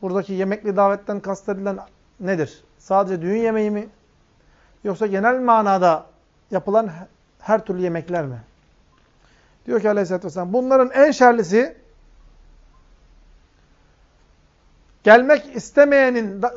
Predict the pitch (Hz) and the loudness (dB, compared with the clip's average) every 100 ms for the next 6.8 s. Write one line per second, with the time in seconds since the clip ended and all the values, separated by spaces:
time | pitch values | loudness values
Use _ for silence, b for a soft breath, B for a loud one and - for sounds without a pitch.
0 | - 240 - 269 285 269 247 254 269 269 | -10 -12 0 6 6 6 6 6 6 0
1 | 269 269 277 311 311 _ _ _ _ _ | -4 -2 0 -2 -6 _ _ _ _ _
2 | _ _ _ _ _ _ - 202 240 277 | _ _ _ _ _ _ -6 4 4 4
3 | 302 220 - 277 311 339 330 339 240 277 | 0 -4 -4 -2 -2 2 0 2 2 2
4 | 311 302 254 - 277 311 339 320 330 330 | 0 -6 -8 0 0 0 2 8 8 8
5 | - _ _ _ _ - 240 254 277 277 | -4 _ _ _ _ -2 4 6 4 2
6 | 247 294 277 240 208 170 147 | -2 -2 0 0 0 -2 -4